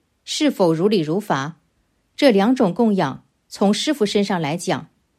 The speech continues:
弟子能够理解。摄受众生供养，摄受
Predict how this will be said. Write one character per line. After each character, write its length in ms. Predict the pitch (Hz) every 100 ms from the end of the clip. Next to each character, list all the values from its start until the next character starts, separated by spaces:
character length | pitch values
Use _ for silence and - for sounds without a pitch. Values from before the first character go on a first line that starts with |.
| -
弟 200 | 240 196
子 260 | 180 165 170
能 100 | 185
够 160 | 262
理 220 | 185 156 196
解。 280 | 165 - _ _ _ _ _
摄 300 | - - 226
受 180 | 202 190
众 220 | 180 214
生 240 | 190 262 254
供 200 | 254 185
养， 260 | 147 127 _ _ _ -
摄 300 | - 277 190
受 340 | - 190 -